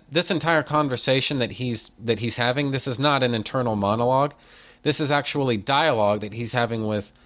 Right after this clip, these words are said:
Amir, the Atlantean princess that, uh, we find out he's been doinking, uh, this whole time in this whole issue.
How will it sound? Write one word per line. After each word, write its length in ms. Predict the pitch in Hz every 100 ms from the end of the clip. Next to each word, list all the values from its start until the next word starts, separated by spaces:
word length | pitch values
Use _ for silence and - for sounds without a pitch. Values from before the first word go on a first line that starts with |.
| _ _ _ _ - -
Amir, 460 | 117 117 110 87 85 -
the 220 | 117 117 117
Atlantean 560 | 110 120 120 120 107
princess 560 | - 139 123 107 101 -
that, 260 | 107 101 -
uh, 320 | 104 98 107 - - - - 131
we 140 | 117
find 300 | 104 127 113
out 200 | 110 107
he's 220 | 120 110
been 300 | 98 110 98
doinking, 460 | 95 120 113 95 95 - _ _ - _ _ _ -
uh, 240 | 104 101
this 160 | 107 -
whole 200 | 123 110
time 380 | 113 120 104 104
in 80 |
this 140 | 107 -
whole 240 | 113 107
issue. 320 | 117 - 76